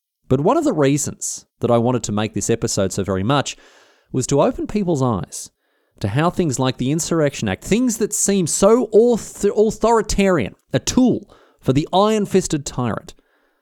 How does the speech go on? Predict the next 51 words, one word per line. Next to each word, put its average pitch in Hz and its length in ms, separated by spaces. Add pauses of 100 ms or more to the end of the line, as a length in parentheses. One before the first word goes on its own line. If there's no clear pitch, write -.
(360)
these 143 180
things 156 220
can 139 120
actually 151 300
be 123 80
profoundly 131 640
important 135 640 (400)
as 107 100
a 104 40
tool 165 440 (100)
for - 140
good. 113 380 (1300)
And 165 120
this 208 100
is 208 80
because 196 260
at 175 60
the 170 140
end 208 100
of 208 60
the 180 80
day, 175 160
the 165 160
Insurrection 196 500
Act 156 240
is 190 460
a 131 140
political 117 500
tool. - 500
It 120 100
is 143 120
a 139 40
tool 208 320
of 117 100
those 117 260
in 98 100
power, 92 320
and 127 100
it 156 80
reflects 208 600
on 170 220
those 160 260
who 143 100
would 131 160
use 190 320
it - 80
for 135 120
their 139 120
chosen 120 400
purpose - 600 (460)
more 156 500